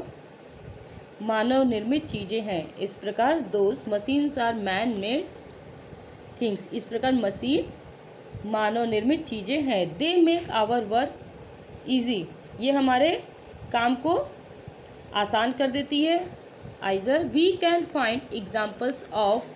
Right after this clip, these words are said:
machines in our home, हम अपने घरों में मशीनों के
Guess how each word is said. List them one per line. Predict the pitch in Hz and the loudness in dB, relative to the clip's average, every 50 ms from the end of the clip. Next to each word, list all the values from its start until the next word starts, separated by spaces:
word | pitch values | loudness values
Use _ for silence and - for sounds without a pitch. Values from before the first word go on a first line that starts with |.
| - - - - - - - - - - - - - - - - - - - 214 | -18 -18 -16 -16 -16 -16 -16 -16 -16 -16 -16 -16 -20 -20 -20 -20 -20 -14 -6 0
machines | 226 240 240 233 240 277 277 294 330 - - - - - 233 | 4 4 4 4 4 2 4 4 4 2 -2 -6 -8 -4 0
in | 262 269 269 - | 0 0 0 0
our | 190 202 185 180 233 - - - - - - - - - - 240 | 0 0 2 2 2 2 2 0 -4 -12 -14 -18 -18 -4 2 4
home, | 240 214 185 175 165 - - - - - - - - - - - - - - - - - - - - - - - - - - - - - - - | 6 6 4 2 -2 -12 -14 -18 -18 -18 -18 -18 -16 -18 -18 -18 -18 -18 -18 -18 -18 -18 -18 -16 -16 -16 -16 -16 -18 -18 -18 -18 -18 -10 -4 2
हम | 294 330 330 330 | 4 6 6 6
अपने | 330 330 320 349 | 4 4 2 0
घरों | 311 254 269 254 240 262 | 2 2 2 4 4 4
में | 269 294 311 | 4 4 4
मशीनों | 285 254 240 240 - 233 240 247 269 277 | 4 4 2 -2 -4 -2 2 2 2 2
के | 277 - 285 330 | 2 0 0 0